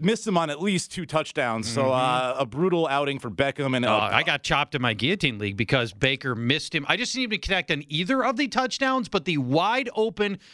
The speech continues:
Speaker 2: streaking to the end zone for sixty-yard touchdown would have been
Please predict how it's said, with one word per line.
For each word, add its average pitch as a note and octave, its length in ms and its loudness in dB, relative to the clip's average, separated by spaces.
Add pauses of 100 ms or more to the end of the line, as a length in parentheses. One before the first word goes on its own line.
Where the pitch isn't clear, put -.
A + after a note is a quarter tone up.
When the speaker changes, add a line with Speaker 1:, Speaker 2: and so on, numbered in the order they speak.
Speaker 2:
streaking C#4 720 -2
to C#4 60 -2
the A#3+ 200 -2
end G#3 220 0
zone G#3 180 2
for F#3 180 0
sixty-yard G#3 640 0
touchdown F#3 720 -2
would B3 340 2 (180)
have F#3+ 240 0
been F3 340 2